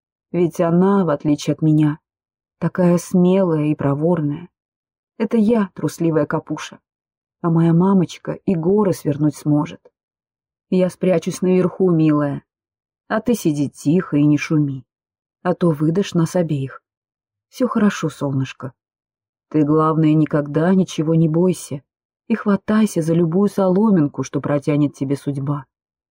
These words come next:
С этими словами она захлопнула дверь, и я услышала, как она придвигает небольшой легкий шкафчик,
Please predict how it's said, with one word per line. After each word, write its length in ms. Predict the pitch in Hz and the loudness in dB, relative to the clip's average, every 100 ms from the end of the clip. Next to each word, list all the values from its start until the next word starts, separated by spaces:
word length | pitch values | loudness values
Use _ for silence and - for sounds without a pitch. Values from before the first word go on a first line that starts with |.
| _ _ _ _ _ | _ _ _ _ _
С 200 | - - | -18 -4
этими 340 | 170 - 160 | -4 -2 -2
словами 580 | 156 - 160 175 190 175 | -2 -2 -2 0 2 2
она 200 | 160 165 | 0 0
захлопнула 640 | 175 185 - 196 - 180 175 | 0 -4 -2 -4 -2 0 0
дверь, 340 | 190 208 202 _ _ _ _ _ _ | 2 0 0 _ _ _ _ _ _
и 80 | 208 | 0
я 240 | 202 208 | 2 2
услышала, 720 | 202 - 208 226 214 - 180 | 2 0 0 2 0 0 -2
как 240 | 180 170 | -2 -2
она 180 | 185 196 | 0 2
придвигает 720 | 190 190 175 175 180 208 202 | 0 0 0 0 0 0 0
небольшой 560 | 196 190 190 185 - 208 | 0 2 0 0 -2 0
легкий 320 | 202 196 - | 0 -2 -4
шкафчик, 800 | 196 - 208 196 175 - - - | -6 -6 -2 -2 -2 -10 -16 -16